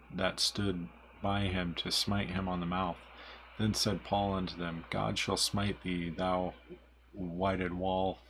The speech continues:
for settest thou to judge me after the law, and commandest me to be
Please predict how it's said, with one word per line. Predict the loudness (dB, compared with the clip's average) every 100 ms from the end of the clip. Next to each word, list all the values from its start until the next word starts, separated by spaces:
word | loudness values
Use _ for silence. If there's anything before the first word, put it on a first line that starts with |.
| -20 -8
for | -2 0 -2 -6 -18 -20 -4
settest | 2 4 6 4 2
thou | 2 0
to | 0 -4
judge | 0 0 0 0
me | 0 0
after | 0 0 0 -2
the | -4
law, | -2 0 0 0 -4 -16 -18 -16 -2
and | 0 0
commandest | -2 0 0 2 2 0
me | 0 0
to | -2 0 0
be | 2 0 -2